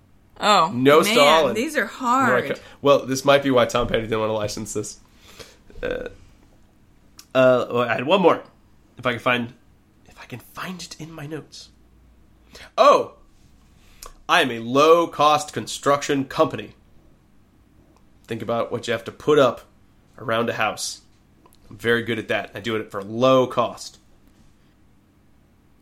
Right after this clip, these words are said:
Speaker 2: Don't say free. <laughs> It's not free.
Speaker 1: Don't say free?
Speaker 2: <laughs> It's not free.
Speaker 1: What do you put up around your house that rhymes with awning? Awning?
Speaker 2: No, awning does not rhyme with,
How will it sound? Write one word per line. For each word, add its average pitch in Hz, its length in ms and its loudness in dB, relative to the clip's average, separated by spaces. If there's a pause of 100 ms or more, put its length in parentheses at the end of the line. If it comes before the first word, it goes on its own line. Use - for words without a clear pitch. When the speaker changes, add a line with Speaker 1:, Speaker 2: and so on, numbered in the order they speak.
(460)
Speaker 2:
Don't 143 120 2
say 202 140 4
free. 185 280 4 (100)
<laughs> - 100 -16
It's - 120 -2
not - 180 6
free. - 100 0
Speaker 1:
Don't 427 220 4
say 453 200 6
free? 480 520 2
Speaker 2:
<laughs> - 120 -10
It's 202 120 -4
not 185 240 4
free. - 200 -2 (3000)
Speaker 1:
What 208 100 -8
do 233 60 0
you 254 80 -2
put 254 160 -4
up 254 120 -4
around 240 260 0
your 220 100 -2
house 233 600 -4 (120)
that 220 180 -12 (100)
rhymes 208 280 -4
with 214 160 -6
awning? 196 560 -4 (560)
Awning? 262 460 -2 (680)
Speaker 2:
No, 120 320 -4 (140)
awning 117 280 -4
does 110 120 -10
not 107 140 -4
rhyme 113 200 -4
with, 110 140 -10